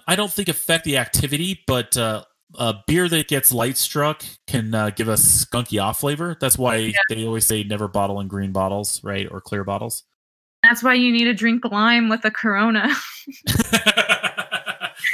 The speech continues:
Speaker 1: So it's
Speaker 2: We
Speaker 1: clear
Speaker 2: all know
Speaker 1: bottles,
Speaker 2: what
Speaker 1: isn't it?
Speaker 2: lime is for. <laughs>
Speaker 1: Or, or, like, if, if you've had a Heineken or a, a, a,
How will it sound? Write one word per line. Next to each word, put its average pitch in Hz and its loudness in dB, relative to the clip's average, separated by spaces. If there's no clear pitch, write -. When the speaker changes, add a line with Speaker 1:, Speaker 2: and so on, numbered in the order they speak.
Speaker 1:
So - 4
it's - 4
Speaker 2:
We 294 6
Speaker 1:
clear 359 6
Speaker 2:
all 392 6
know - 2
Speaker 1:
bottles, 762 4
Speaker 2:
what 640 0
Speaker 1:
isn't - -8
it? - -12
Speaker 2:
lime 294 -2
is 254 -10
for. 285 -6
<laughs> - -4
Speaker 1:
Or, 160 2
or, 175 4
like, 156 0
if, 170 -4
if 170 -4
you've 165 0
had 165 2
a 135 2
Heineken 131 0
or 107 -2
a, 101 -2
a, 98 -2
a, 92 -6